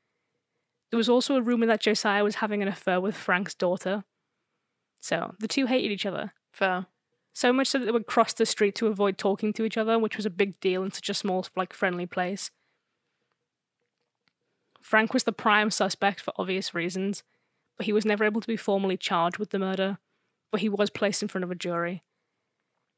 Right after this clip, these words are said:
Speaker 1: Many people thought that he used his title and influence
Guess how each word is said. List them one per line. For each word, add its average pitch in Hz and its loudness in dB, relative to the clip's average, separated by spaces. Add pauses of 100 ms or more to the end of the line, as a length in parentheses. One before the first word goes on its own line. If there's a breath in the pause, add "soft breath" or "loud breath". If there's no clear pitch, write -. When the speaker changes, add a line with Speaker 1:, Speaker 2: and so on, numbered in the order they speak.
(420)
Speaker 1:
Many 233 4
people 269 2
thought 240 4
that 233 2
he 226 -2
used 208 -2
his - -4
title 196 2
and 196 -2
influence 208 -4